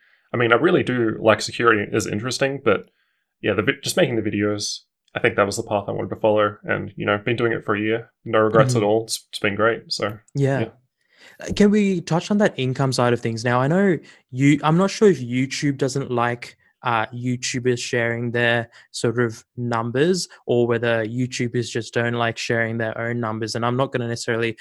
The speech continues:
Speaker 2: ask you to, you know, roll out your tax return, but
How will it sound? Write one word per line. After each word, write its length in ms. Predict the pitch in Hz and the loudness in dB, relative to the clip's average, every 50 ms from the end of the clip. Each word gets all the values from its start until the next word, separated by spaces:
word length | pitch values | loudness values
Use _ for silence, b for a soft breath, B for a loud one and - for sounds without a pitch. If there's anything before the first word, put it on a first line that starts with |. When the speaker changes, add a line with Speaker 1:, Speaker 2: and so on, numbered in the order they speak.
| B B B B | B B B B
Speaker 2:
ask 320 | 120 120 120 117 - - - | 2 2 2 2 -2 -4 -2
you 120 | 123 120 | 0 2
to, 160 | 120 117 113 120 | 2 2 0 -2
you 120 | 120 123 | -4 -4
know, 180 | 117 113 113 117 - B B B B B | -2 -2 -4 -6 -8 B B B B B
roll 260 | 127 127 123 123 123 | 2 4 4 4 4
out 220 | 123 117 113 - 120 | 4 2 2 2 0
your 180 | 120 117 117 | 0 0 -2
tax 400 | 117 - - 127 123 - - - | -2 -2 -2 -2 -2 -2 -4 -8
return, 500 | 131 117 - 117 107 107 110 120 139 131 - | -8 -6 -6 -6 -6 -4 -4 -4 -4 -2 0
but 180 | 143 139 139 | 2 2 0